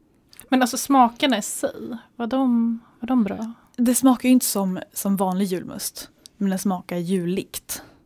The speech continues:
Speaker 1: Mm.
Speaker 2: Och eftersom att jag hade så himla många kryddor i så var det jättesvårt att identifiera
Speaker 1: Mm.
Speaker 2: ens en enda krydda.
Speaker 1: Ja, alltså jag gjorde ju julmust. Jag har gjort en julmust en gång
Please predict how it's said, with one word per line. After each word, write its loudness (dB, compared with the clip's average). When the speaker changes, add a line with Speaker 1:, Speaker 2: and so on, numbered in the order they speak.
Speaker 1:
Mm. -2
Speaker 2:
Och 0
eftersom -4
att -8
jag -8
hade -6
så -6
himla 0
många -2
kryddor -6
i -6
så -10
var -6
det -6
jättesvårt -8
att -14
identifiera 0
Speaker 1:
Mm. -6
Speaker 2:
ens -8
en -2
enda -4
krydda. -4
Speaker 1:
Ja, 6
alltså 2
jag 6
gjorde 2
ju 2
julmust. 0
Jag 2
har 4
gjort 0
en 2
julmust -2
en -2
gång -6